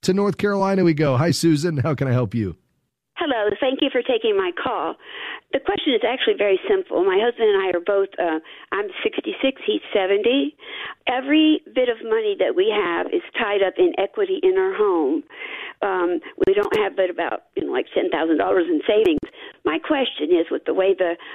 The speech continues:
Speaker 2: market, and we have a monthly income that covers our expenses, should we sell our house to get that equity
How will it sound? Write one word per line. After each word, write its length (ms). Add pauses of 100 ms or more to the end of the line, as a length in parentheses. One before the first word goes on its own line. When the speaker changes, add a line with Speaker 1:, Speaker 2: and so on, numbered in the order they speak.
(100)
Speaker 2:
market, 440
and 160
we 180
have 160
a 160
monthly 480
income 480
that 240
covers 300
our 100
expenses, 720 (920)
should 220
we 220
sell 200
our 200
house 400
to 60
get 240
that 200
equity 500